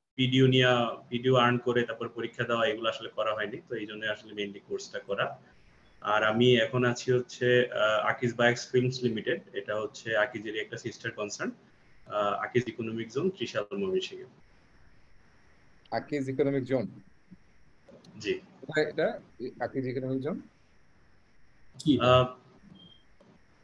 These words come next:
Speaker 1: ইকোনমিক জোন হচ্ছে ত্রিশাল, এটা ময়মনসিংহে।
Speaker 2: ত্রিশাল, আচ্ছা। এটা কি আপনার বেজার সাথে কোনো সম্পর্ক আছে? বেজা?
Speaker 3: কেন?
Speaker 2: বাংলাদেশের
Speaker 1: আহ, এটা বেজার সাথে সম্পর্ক না, এটা সরাসরি হচ্ছে আকিজের দ্বারাই তত্ত্বাবধানেই চলে আর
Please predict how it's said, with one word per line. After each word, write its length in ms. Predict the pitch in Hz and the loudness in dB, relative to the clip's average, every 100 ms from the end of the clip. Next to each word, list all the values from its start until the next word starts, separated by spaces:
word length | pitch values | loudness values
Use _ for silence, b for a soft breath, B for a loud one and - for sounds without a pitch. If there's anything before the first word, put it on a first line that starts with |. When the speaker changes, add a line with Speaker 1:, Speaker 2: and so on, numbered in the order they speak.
| - - | -16 -6
Speaker 1:
ইকোনমিক 400 | 135 185 190 170 | 6 8 8 8
জোন 220 | 175 180 | 6 6
হচ্ছে 140 | 185 | 4
ত্রিশাল, 420 | 160 147 151 139 | -2 -2 0 2
এটা 200 | 107 104 | 2 -2
ময়মনসিংহে। 520 | 107 113 110 113 101 101 | -4 -2 -2 0 0 -2
Speaker 2:
ত্রিশাল, 600 | - 127 117 - 127 131 | -6 -10 -10 -6 -6 -4
আচ্ছা। 280 | - - 127 107 95 - - - - - - | -6 -6 -4 -4 -6 -10 -14 -18 -16 -10 -2
এটা 100 | 139 | 2
কি 80 | 151 | 4
আপনার 200 | 143 143 | 4 4
বেজার 340 | 139 143 165 | 4 6 6
সাথে 260 | 160 180 175 | 6 4 4
কোনো 160 | 170 | 2
সম্পর্ক 360 | 165 156 170 160 | 2 0 2 2
আছে? 280 | 175 - 127 | 2 2 0
বেজা? 340 | 127 123 147 | 0 2 6
Speaker 3:
কেন? 380 | 160 131 92 - - - - - - - 120 | 6 6 0 -10 -20 -20 -20 -20 -20 -8 -2
Speaker 2:
বাংলাদেশের 400 | 127 131 131 131 | 0 0 2 6
Speaker 1:
আহ, 480 | 131 135 135 135 | 8 10 8 6
এটা 520 | 139 143 196 202 196 - - _ - - - _ _ _ _ - | 2 0 4 8 8 4 -12 _ -20 -20 -20 _ _ _ _ 4
বেজার 260 | 135 139 175 | 8 8 6
সাথে 260 | 180 185 185 | 4 2 4
সম্পর্ক 360 | 175 165 165 | 2 0 0
না, 140 | 156 131 | -2 0
এটা 180 | 123 135 | 0 -2
সরাসরি 540 | - 131 135 139 147 | 2 4 4 4 0
হচ্ছে 220 | 139 156 | 2 4
আকিজের 380 | 135 131 131 135 | 4 4 2 4
দ্বারাই 220 | 135 135 135 | 6 4 4
তত্ত্বাবধানেই 520 | 127 127 123 123 135 | -2 0 2 2 0
চলে 260 | 120 101 | -2 -2
আর 60 | 98 | -2